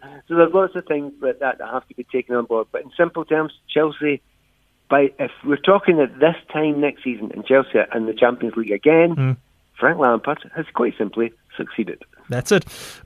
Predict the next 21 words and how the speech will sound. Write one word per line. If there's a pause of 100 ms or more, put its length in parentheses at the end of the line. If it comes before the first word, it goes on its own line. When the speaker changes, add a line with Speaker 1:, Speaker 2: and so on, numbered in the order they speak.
Speaker 2:
Uh,
uh,
lastly,
I
just
wanna
ask
you
about
their
pre-season,
uh,
training
camp.
They
will
be,
uh,
departing
for,
uh,